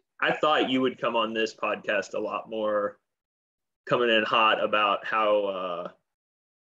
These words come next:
you know, we, we were very honest on this podcast about Auburn's offensive sets and philosophy and stra-, and it really comes through in a game like this where it's like, it, there, it's just not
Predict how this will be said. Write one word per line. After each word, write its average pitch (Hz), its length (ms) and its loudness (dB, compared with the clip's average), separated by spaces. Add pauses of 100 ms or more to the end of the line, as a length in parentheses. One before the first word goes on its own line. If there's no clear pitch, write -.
(420)
you 165 140 -2
know, 110 280 2 (1080)
we, 156 260 2
we 147 160 6
were 147 280 4
very 131 240 4
honest 120 360 0
on 120 120 -2
this 120 140 -2
podcast 117 560 -2
about 113 420 -2
Auburn's 113 340 -2
offensive 113 640 -2 (440)
sets - 540 2
and 104 300 -12 (460)
philosophy 113 800 4
and 104 100 0
stra-, 101 200 4
and 107 100 4
it 95 120 -4
really 127 340 4
comes 117 320 -2
through 117 240 2
in 110 80 0
a 104 40 -4
game 104 260 -2
like 104 220 -10
this 101 360 0
where - 120 -10
it's 98 180 -8
like, 98 240 -4 (640)
it, 127 520 2
there, 135 120 6
it's 139 300 2
just 143 260 2
not 127 440 0